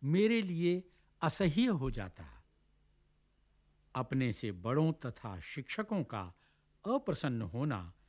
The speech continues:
मुझसे सहन नहीं हो पाता था। मुझे यह याद नहीं कि मैंने कभी भी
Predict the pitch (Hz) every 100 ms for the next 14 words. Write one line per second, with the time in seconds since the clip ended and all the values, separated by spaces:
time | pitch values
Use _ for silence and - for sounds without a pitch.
0 | _ _ _ _ _ 117 117 123 - 135
1 | 117 - - 104 131 127 113 113 240 247
2 | 147 120 107 - 95 - 76 65 - _
3 | _ _ _ _ _ _ _ _ _ _
4 | _ _ _ _ _ _ 143 160 175 135
5 | 202 226 156 151 175 170 175 170 170 160
6 | 240 156 - _ _ _ _ _ 175 156
7 | 165 175 180 - _ 170 151 139 277 123
8 | 127